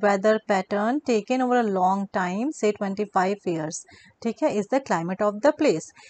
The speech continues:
तो किसी भी जगह का climate क्या होता है, उस जगह के weather के pattern की पूरी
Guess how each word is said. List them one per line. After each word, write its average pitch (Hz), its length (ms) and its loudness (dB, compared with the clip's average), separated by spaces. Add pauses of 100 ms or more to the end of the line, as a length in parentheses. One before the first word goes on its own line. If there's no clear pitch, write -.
(160)
तो 233 80 -4
किसी 269 360 2
भी 359 120 4
जगह 269 240 6
का 277 100 2
climate 233 480 2
क्या 262 120 4
होता 254 280 4
है, 285 160 2
उस 226 340 -2
जगह 226 220 0 (100)
के 285 120 0 (100)
weather 202 380 2 (100)
के 240 100 2 (100)
pattern 214 460 0 (100)
की 302 180 0 (460)
पूरी 233 340 2